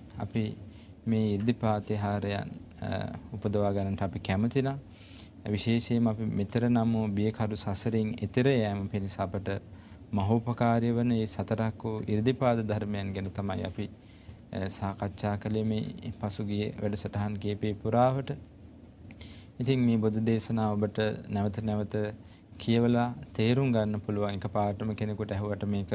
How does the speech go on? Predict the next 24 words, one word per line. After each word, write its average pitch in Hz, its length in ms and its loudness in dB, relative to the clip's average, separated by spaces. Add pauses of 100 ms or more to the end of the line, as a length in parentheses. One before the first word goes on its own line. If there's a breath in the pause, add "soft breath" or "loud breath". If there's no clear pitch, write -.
(520)
නොතේරෙන්න 120 640 2
පුළුවන්. 131 380 2 (480 loud breath)
නැවත 127 280 4
නැවත 127 340 2
කියවලා 117 480 4
ඒ 113 140 2
ශ්‍රද්ධාවෙන් 104 720 0
දරාගෙන 117 720 4
වචනයෙන් 107 500 -2
පුරුදු 110 300 0
පුහුණු 123 340 0
කරලා 120 420 2 (540 loud breath)
ඊට 110 200 -2
පස්සේ 110 320 0
මනසින් 107 460 2
විමසලා 120 680 4
ඒ 113 140 0
පිළිබඳව 110 420 0
පැහැදිලි 117 480 0
අවබෝධයක් 104 580 0
ඔබට 101 160 -2
ඇති 92 200 -2
කරගන්න 98 460 -2
පුළුවන්. 113 400 2